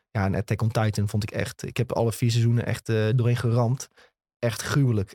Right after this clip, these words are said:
Echt fantastisch. En ik ben nu net begonnen aan One Piece. Ik heb nu tien afleveringen gekeken. Dus echt begin, begin. Ehm, One Piece moet ik nog inkomen. Dat had ik bij Attack on Titan ook. Dat duurde echt wel, echt wel even voordat ik er helemaal in zat. Dat die, dat je denkt van, oké,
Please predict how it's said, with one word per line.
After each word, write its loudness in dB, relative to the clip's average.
Echt 0
fantastisch. -2
En -2
ik 2
ben 2
nu 4
net 2
begonnen 0
aan 0
One 2
Piece. -2
Ik -10
heb 0
nu 0
tien 0
afleveringen 0
gekeken. -2
Dus -2
echt -4
begin, 0
begin. -2
Ehm, 0
One 2
Piece 0
moet 4
ik 0
nog 0
inkomen. 0
Dat 0
had 2
ik 0
bij 2
Attack -2
on -2
Titan 0
ook. -2
Dat -2
duurde 4
echt -4
wel, 2
echt -2
wel 2
even 0
voordat 2
ik -2
er 2
helemaal 2
in 0
zat. 2
Dat 0
die, -2
dat -2
je -2
denkt 0
van, -6
oké, -2